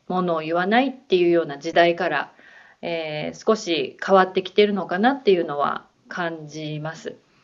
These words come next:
とはいえ、そうですね、私自身は、その、もう一つ、その、何か社会の問題に対して、明らかなこう抗議をしたりとか、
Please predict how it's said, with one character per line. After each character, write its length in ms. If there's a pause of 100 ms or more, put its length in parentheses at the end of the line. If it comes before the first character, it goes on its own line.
(320)
と 100
は 120
い 120 (100)
え、 420 (400)
そ 220
う 40
で 100
す 160
ね、 120
私 360
自 80
身 540
は、 500 (440)
そ 180
の、 640
も 200
う 40
一 180
つ、 560 (580)
そ 180
の、 440 (500)
何 260
か 220 (100)
社 180
会 200
の 100
問 260
題 460
に 260
対 280
し 140
て、 460 (880)
明 240
ら 120
か 120
な 120
こ 280
う 40
抗 240
議 180
を 80
し 120
た 100
り 120
と 140
か、 320